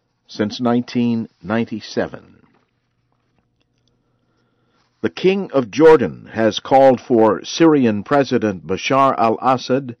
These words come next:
to resign. King Abdullah is the first Arab leader to do so since the Syrian government began attacking protesters eight months ago.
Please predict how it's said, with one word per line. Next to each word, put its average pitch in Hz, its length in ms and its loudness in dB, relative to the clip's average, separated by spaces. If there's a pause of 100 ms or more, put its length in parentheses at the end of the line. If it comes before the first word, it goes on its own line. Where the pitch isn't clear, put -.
(520)
to 131 180 2
resign. 107 760 -2 (960)
King 147 320 -2
Abdullah 113 640 0
is 104 300 -4
the 104 140 -6
first - 440 0 (140)
Arab 123 340 2
leader 101 540 -4 (160)
to 101 100 -8
do 139 260 -2
so 78 500 -8 (600)
since 117 380 -2
the 110 100 -10
Syrian 135 540 0
government 98 760 -4
began 110 520 -4
attacking 120 720 -4
protesters 123 920 -4 (540)
eight 127 260 0
months 104 480 -4
ago. 87 580 -6